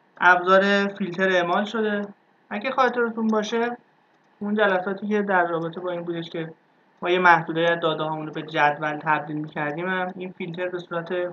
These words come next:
خودکار به ستون‌های ما اعمال می‌شد دوست عزیز. اگه خواستید این ابزار فیلتر رو هم غیر فعال بکنید، کافیه این گزینهٔ فیلتر رو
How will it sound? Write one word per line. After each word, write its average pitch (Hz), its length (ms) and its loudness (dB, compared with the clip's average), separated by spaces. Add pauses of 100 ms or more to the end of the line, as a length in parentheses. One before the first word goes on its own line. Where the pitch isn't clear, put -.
(120)
خودکار 175 580 -2 (500)
به 180 120 -8
ستون‌های 175 560 -6
ما 170 340 -4 (440)
اعمال 151 380 -2
می‌شد 131 300 -12
دوست - 200 -16
عزیز. 127 240 -10 (180)
اگه 269 180 -2
خواستید 285 340 2
این 294 100 -4
ابزار 262 400 4
فیلتر 269 380 -4
رو 269 80 -2
هم 262 160 -2
غیر 233 280 -2
فعال 240 420 6
بکنید، 247 400 0
کافیه 220 360 2
این 240 220 -2
گزینهٔ 220 400 0
فیلتر 208 280 -4
رو 202 260 -4